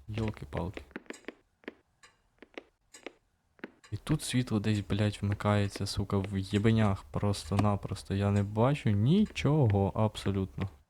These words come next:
Абсолютно нічого не бачу. Так, тут мікрохвильова, де тут світло вмикається?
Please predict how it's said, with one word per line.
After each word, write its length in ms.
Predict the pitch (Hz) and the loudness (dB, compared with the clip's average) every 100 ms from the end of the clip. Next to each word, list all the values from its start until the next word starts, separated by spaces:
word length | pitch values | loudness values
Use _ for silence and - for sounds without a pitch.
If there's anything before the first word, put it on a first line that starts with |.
| - | -4
Абсолютно 540 | 165 - 139 139 120 | -4 -2 0 0 2
нічого 380 | 110 101 110 104 | 2 2 2 4
не 120 | 98 | 2
бачу. 440 | 95 95 95 - 98 _ _ _ _ _ _ _ _ _ _ _ - - - - - - _ _ _ - - _ _ - _ | 2 2 0 -2 -10 _ _ _ _ _ _ _ _ _ _ _ -10 -10 -14 -18 -18 -20 _ _ _ -20 -20 _ _ -20 _
Так, 420 | - 104 95 92 - | -2 0 0 -4 -8
тут 280 | - 107 | -10 -6
мікрохвильова, 680 | 104 104 104 - 117 139 160 | -6 -4 -6 -6 -4 0 0
де 120 | 120 113 | 0 -2
тут 200 | - - | -6 -8
світло 260 | 90 92 | -6 -4
вмикається? 600 | 95 95 - - 110 - | -2 -2 -4 -6 -6 -12